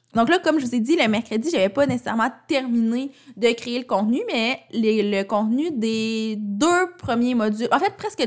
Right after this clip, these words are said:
les trois premiers modules étaient vraiment fini, fini, là. Tu sais, il y avait plus rien à retoucher.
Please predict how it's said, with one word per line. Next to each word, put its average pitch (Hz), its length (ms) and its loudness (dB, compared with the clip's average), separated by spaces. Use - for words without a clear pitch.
les 240 140 0
trois 311 200 -2
premiers 233 220 -4
modules 220 420 -2
étaient 220 320 -2
vraiment 220 480 2
fini, 320 440 2
fini, 247 480 0
là. 165 260 -2
Tu 175 100 -10
sais, 254 100 -4
il 254 40 -2
y 233 40 2
avait 202 200 2
plus 240 160 -4
rien 277 220 0
à 262 100 2
retoucher. 247 520 -4